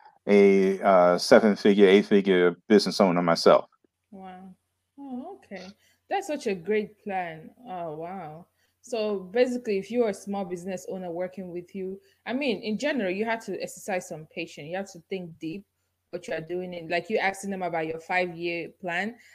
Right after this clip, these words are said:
Speaker 2: that's something as a business owner that you should think about, you know?
Speaker 1: Yes.
Speaker 2: So you can, you know, project, you know,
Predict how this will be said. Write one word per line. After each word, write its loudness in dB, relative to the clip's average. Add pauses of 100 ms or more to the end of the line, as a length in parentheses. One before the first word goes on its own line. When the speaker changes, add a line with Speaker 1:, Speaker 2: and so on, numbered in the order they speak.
(120)
Speaker 2:
that's 0
something -2
as -4
a -4
business -4
owner -4
that -6
you -6
should -8
think -2
about, -10 (100)
you -14
know? -10 (180)
Speaker 1:
Yes. 8
Speaker 2:
So 4
you -2
can, -4 (100)
you -6
know, -4 (520)
project, -2
you -6
know, -8